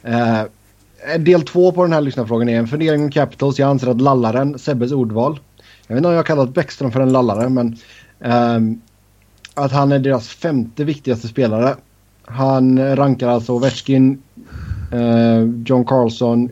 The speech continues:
Kuznetsov och Holtby före Bäckström.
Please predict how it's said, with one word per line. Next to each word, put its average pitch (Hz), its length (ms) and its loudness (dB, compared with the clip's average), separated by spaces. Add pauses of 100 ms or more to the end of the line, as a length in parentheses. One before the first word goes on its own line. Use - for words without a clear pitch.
(160)
Kuznetsov 117 800 -2
och - 400 -6 (320)
Holtby 131 560 0
före 110 400 -2
Bäckström. 110 400 -6